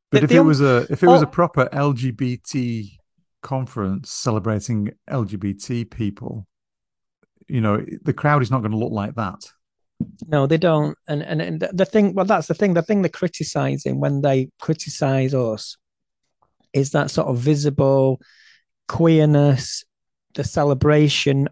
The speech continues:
Speaker 2: of self-expression. So they hate it when anything is, like, drag. They hate it when anything is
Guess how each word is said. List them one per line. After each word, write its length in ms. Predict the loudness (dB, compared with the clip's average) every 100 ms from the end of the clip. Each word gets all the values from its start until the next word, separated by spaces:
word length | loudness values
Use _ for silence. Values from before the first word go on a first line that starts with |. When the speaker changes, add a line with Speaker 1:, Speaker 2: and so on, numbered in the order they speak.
| 0
Speaker 2:
of 320 | 2 2 0 -6 -8
self-expression. 1300 | 0 0 2 -2 -2 -2 0 0 -2 -2 -2 -4 _ _ _ _ _ -4
So 160 | 0
they 120 | 2
hate 380 | 4 4 4 2
it 100 | -2
when 160 | 0 0
anything 400 | 0 0 -2 0
is, 320 | 0 -2 -2
like, 240 | -2 -2
drag. 580 | -2 0 2 2 0 -4 -12 -4
They 60 |
hate 320 | 0 0 -2
it 80 | -4
when 100 | -2
anything 640 | -2 -2 -2 -2 0 -2 -6 -8
is 600 | -4 -4 -2 -4 -6 -12